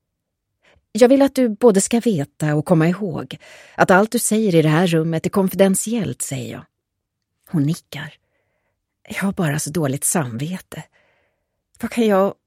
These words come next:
ha att vara olycklig för? Jag har allt jag vill ha." Jag skriver ner lycka och skuldkänslor i blocket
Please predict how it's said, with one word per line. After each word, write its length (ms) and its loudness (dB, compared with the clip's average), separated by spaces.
ha 180 2
att 160 2
vara 280 2
olycklig 720 -6
för? 320 -10
Jag 160 4
har 280 2
allt 480 -4
jag 120 2
vill 120 -2
ha." 320 -6
Jag 140 4
skriver 280 4
ner 280 0
lycka 760 -2
och 100 -2
skuldkänslor 1000 -2
i 60 -4
blocket 580 -16